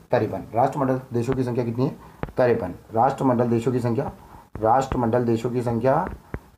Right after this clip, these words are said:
कितनी हो गई? तिरपन। राष्ट्रमंडल देशों की संख्या कितनी है? लेकिन खेलों में कितनी टीमें भाग लेती है? सेवेंटी वन टीम। किसे माना जाता है? तो क्रिकेट खेल का जन्मदाता देश माना जाता है इंग्लैंड को। दुनिया का पहला क्रिकेट क्लब जो सत्रह सौ साठ के दशक में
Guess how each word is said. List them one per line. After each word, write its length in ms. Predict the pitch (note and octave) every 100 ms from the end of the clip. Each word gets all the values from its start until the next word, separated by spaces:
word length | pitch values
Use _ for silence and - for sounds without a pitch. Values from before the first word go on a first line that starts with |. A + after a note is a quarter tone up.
| -
कितनी 260 | E3 B2+
हो 100 | C3
गई? 160 | A#2 F3+ A3 - _
तिरपन। 440 | B2 A2+ G#2+ F#2 - - _
राष्ट्रमंडल 400 | A2+ C3 D3 C#3
देशों 180 | C3+ C3
की 80 | C3
संख्या 200 | A#2+ A#2+
कितनी 220 | A#2 B2
है? 120 | F3 - - - -
लेकिन 420 | A2+ C#3 D#3 G#2+ - - - - -
खेलों 260 | C#3 D3
में 100 | D#3+
कितनी 200 | D#3+ D3
टीमें 220 | D3+ D3+ C#3+
भाग 140 | C3+
लेती 240 | C3+ C#3
है? 100 | G3 - - - -
सेवेंटी 460 | - C3+ C3+ C3+
वन 140 | B2+ A#2+
टीम। 340 | A2 - B2+ B2+
किसे 320 | - G#2 C3
माना 240 | G#2+ G2
जाता 240 | G2 F#2+ G2
है? 220 | F#2 E2 - _ _ _ _ _ - - -
तो 60 | C3
क्रिकेट 300 | B2+ F3+ D#3
खेल 160 | D3
का 80 | C#3+
जन्मदाता 400 | C3+ B2+ B2 A2+
देश 220 | A#2 A#2
माना 160 | A2+ G#2+
जाता 180 | G#2+ C3
है 80 | C#3+
इंग्लैंड 360 | A#2+ A2 G#2
को। 180 | F#2+ E2+ - - - - - -
दुनिया 360 | G#2+ C#3 D#3 F#3
का 100 | F#3+
पहला 320 | F#3+ C3 C3 D#3+
क्रिकेट 400 | C3+ A#2 - -
क्लब 300 | A2 A#2+ - A2
जो 180 | C#3 C3+ A2+ -
सत्रह 320 | - D3+ F3
सौ 140 | E3+
साठ 320 | D3+ A#2 A2+ A2+
के 100 | C3
दशक 280 | A#2 D3 A#2+
में 220 | A2+